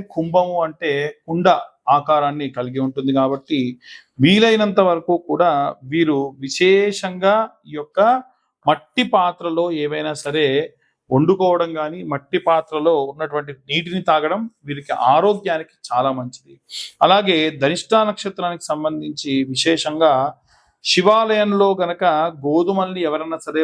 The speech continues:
బ్రాహ్మణులకు దానం ఇవ్వడం, గోధుమలు కానీ గోధుమ పిండి కానీ గోధుమతో తయారు చేసినటువంటి పదార్థాన్ని నైవేద్యంగా కానీ చేసి బ్రాహ్మణులకు కానీ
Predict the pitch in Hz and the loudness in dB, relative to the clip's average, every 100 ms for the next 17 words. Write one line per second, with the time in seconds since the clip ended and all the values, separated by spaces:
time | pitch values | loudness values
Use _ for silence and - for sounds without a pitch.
0 | 156 131 131 151 160 156 147 147 147 143 | 0 0 2 2 -2 -2 -2 -2 -4 -6
1 | 151 151 131 135 143 143 143 143 160 175 | -8 -2 -2 -2 0 0 2 2 0 -10
2 | 139 131 127 131 - 131 143 143 147 165 | -12 -12 -12 -16 -14 -12 -2 2 2 0
3 | 165 156 156 156 151 156 151 151 151 156 | -4 -2 0 -2 -2 0 0 2 4 2
4 | 151 151 147 147 143 147 143 143 156 151 | -2 -6 -8 -4 -4 -4 0 2 2 2
5 | 151 156 143 - - - _ 139 160 175 | 0 -2 -4 -12 -20 -20 _ 2 4 4
6 | 180 165 180 175 165 160 156 151 147 139 | 4 2 2 0 2 -2 -2 -10 -8 -6
7 | 185 226 233 _ _ _ _ 143 175 196 | -4 -4 -6 _ _ _ _ 4 4 2
8 | 190 185 160 156 160 | 0 -2 -2 -2 -2